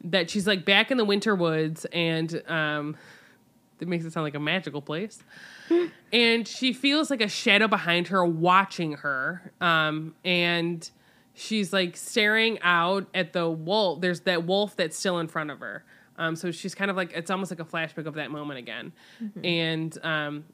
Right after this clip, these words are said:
Speaker 1: I was like, "Who's that shadow? Do you think it's Tamlin or is it Rhys?" You know?
Speaker 2: Mm-hmm.
Speaker 1: I'm always like, <laughs> "Is it really Rhys? Like, is it, hmm?" Or, I mean, really, is Lucien? Who knows?
Speaker 2: Yeah.
Speaker 1: Could be him too. So Feyre and the wolf, they're kind of having, having a staring contest,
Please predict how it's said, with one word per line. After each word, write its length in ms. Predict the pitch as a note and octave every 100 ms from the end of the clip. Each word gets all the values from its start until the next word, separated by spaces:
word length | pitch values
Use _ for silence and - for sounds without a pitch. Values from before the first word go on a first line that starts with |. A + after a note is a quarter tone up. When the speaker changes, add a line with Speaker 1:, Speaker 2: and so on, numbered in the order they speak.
| -
Speaker 1:
I 120 | A3
was 120 | C4+ G#3
like, 100 | F3+
"Who's 200 | C#4 A#3+
that 180 | B3 -
shadow? 320 | B3+ C4 A3
Do 120 | E3
you 20 |
think 140 | F#3+ G#3
it's 180 | F#3+ -
Tamlin 360 | G#3 A#3+ C4
or 100 | A#3
is 140 | A3+ -
it 40 | -
Rhys?" 400 | B3 - - -
You 140 | G3+
know? 220 | G#3 A3+ A#3+ _ F4
Speaker 2:
Mm-hmm. 500 | C#4 - - B3 C#4+ -
Speaker 1:
I'm 100 | G3+
always 320 | G#3 G3+ F#3+
like, 200 | F#3+ F3+ F#4 -
<laughs> 160 | - F4
"Is 120 | B3
it 120 | B3+
really 240 | A#3 A#3+ B3+
Rhys? 340 | C4+ C#4 C#4
Like, 260 | G3+ F3+ -
is 180 | F#3 F3+
it, 220 | F#3+ F3
hmm?" 340 | - A3 G#3 G#3+ - - - - -
Or, 160 | C#4
I 60 | C#4
mean, 160 | C4+ A#3
really, 200 | G3 F3
is 120 | D#3
Lucien? 320 | D3 C#3+ -
Who 100 | E3
knows? 300 | C#3+ - - - - A#4
Speaker 2:
Yeah. 140 | B4
Speaker 1:
Could 160 | - A3+
be 60 | F#3+
him 100 | D3+
too. 200 | - - - - - - - - _ - - _ _ -
So 160 | E4
Feyre 320 | D#4 E4 E4+ F4+
and 80 |
the 80 | F4
wolf, 220 | C#4 B3
they're 140 | A#3 B3
kind 120 | C4
of 60 | C4+
having, 340 | C#4+ C#4+ A3
having 300 | G#3 B3 B3
a 40 |
staring 360 | A#3+ A#3+ F#3+ F#3
contest, 720 | F#3 F3+ F3 F3+ F3 - -